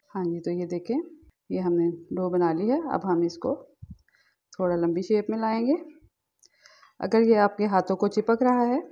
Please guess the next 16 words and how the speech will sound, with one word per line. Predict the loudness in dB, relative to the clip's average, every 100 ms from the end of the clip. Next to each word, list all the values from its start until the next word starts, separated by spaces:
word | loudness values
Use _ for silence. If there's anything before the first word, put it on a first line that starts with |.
| -20 _ -10
तो |
फिर | -2 0
आप | 2 0
अपने | -2 -2
हाथों | -2 -2 -4
पे | -6
ऑयल | -4 -4 -4
भी | -4
लगा | -2 -2
सकते | -4 -6 -8
हैं, | -6 -4
लेकिन | -4 -4
ये | -4
चिपक | -6 -10 -8
नहीं | -6 -4 -4
रहा। | -4 -6